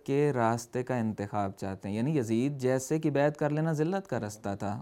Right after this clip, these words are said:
اور جو نعرہ بھی لگتا ہے ذلت کی زندگی سے عزت کی موت بہتر، وہ امام علیہ السلام کے کلمات سے لیا گیا۔ اور پھر زیارت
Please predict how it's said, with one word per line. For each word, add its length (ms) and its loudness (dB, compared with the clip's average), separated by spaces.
اور 200 0
جو 160 0
نعرہ 280 4
بھی 100 -2
لگتا 240 -2
ہے 60 0
ذلت 340 0
کی 80 -2
زندگی 440 2
سے 180 0
عزت 300 -4
کی 80 -6
موت 300 0
بہتر، 280 -2
وہ 120 -2
امام 200 0
علیہ 100 0
السلام 240 -2
کے 100 -4
کلمات 460 -2
سے 80 -4
لیا 240 2
گیا۔ 180 -2
اور 60 2
پھر 160 4
زیارت 380 8